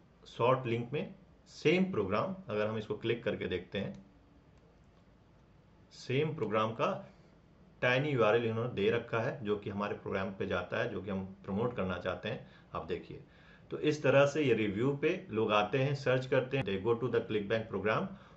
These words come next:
और वहाँ पे वो purchase करते हैं। तो YouTube के through आप इस तरह से आसानी से, आराम से reviews, product के reviews बना के अलग-अलग topics को target करके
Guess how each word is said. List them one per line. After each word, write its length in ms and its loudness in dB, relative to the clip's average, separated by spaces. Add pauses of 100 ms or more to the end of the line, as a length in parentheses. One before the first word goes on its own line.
और 100 4
वहाँ 160 4
पे 60 6
वो 60 4
purchase 460 2
करते 320 -6
हैं। 140 -8
तो 100 0
YouTube 440 2
के 80 0
through 200 0
आप 200 -2
इस 140 -4
तरह 180 4
से 140 -2
आसानी 560 2
से, 280 -4
आराम 380 2
से 240 -2
reviews, 500 -2 (520)
product 260 6
के 100 2
reviews 360 2
बना 240 2
के 280 2
अलग-अलग 560 2
topics 320 -2
को 120 0
target 480 4
करके 360 2